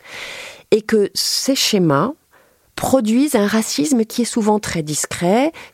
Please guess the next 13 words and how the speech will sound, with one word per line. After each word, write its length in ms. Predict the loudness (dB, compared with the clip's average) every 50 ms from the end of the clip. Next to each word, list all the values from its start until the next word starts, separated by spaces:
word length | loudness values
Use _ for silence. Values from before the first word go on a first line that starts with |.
| -16
qui 180 | -6 -2 0 0
est 40 | 0
pas 220 | 0 -2 -2 -2
toujours, 800 | -4 _ -6 -4 -2 -2 -2 -2 0 0 0 0 0 0 0 0
euh, 140 | 0 0 0 0 0
explicite, 800 | -2 -2 -2 -6 -8 -6 -6 -6 -4 -4 -4 -4 -4 -6 -8 -4
qui 120 | -2 0 0
peut 120 | 0 0
parfois 360 | 0 0 -2 -2 0 2 2
même 180 | 4 4 2 2 0 0
échapper 560 | 0 0 0 0 -2 -2 _ -2 -2 0 0
à 60 | -2
ceux 340 | -4 -4 -2 -2 0 -2